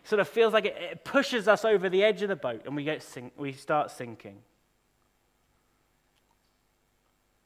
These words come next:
Well, no, we can know that as hard as it is to understand,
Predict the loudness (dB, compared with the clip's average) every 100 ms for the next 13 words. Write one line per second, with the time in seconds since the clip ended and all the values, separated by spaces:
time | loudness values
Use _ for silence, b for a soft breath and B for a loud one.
0 | _ -14 -8 -6 -4 -6 -8 -8 -8 -6
1 | -6 -6 -10 -18 _ _ b b b 0
2 | 0 2 6 6 6 2 2 2 0 0
3 | -2 0 -4 -8 -6 -6 -6